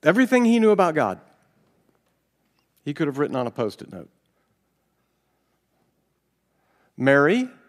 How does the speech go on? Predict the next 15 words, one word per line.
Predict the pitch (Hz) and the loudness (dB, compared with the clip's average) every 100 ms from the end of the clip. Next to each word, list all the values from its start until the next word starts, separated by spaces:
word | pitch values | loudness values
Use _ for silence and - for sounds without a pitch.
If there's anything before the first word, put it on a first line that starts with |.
| _ _ - | _ _ -6
maybe | 131 147 | -4 -4
she | - 185 | -4 -2
knew | 180 | 0
a | |
little | 180 185 | 2 2
more. | 175 104 - _ _ _ _ _ _ _ _ _ _ _ _ _ _ _ _ _ _ _ _ - | 0 -2 -6 _ _ _ _ _ _ _ _ _ _ _ _ _ _ _ _ _ _ _ _ -4
You | 147 | 0
know | |
how | 202 | 0
much | 254 240 - | 0 0 -2
you | 185 | -2
know? | 214 214 233 _ _ _ _ _ _ _ _ _ _ _ _ _ _ _ _ _ _ _ _ _ _ _ _ _ _ _ _ _ _ _ _ _ _ _ _ _ _ _ _ _ | 0 -2 -4 _ _ _ _ _ _ _ _ _ _ _ _ _ _ _ _ _ _ _ _ _ _ _ _ _ _ _ _ _ _ _ _ _ _ _ _ _ _ _ _ _
This | 131 165 | -12 -10
is | 143 | -4
done. | 143 151 98 | -2 -2 -4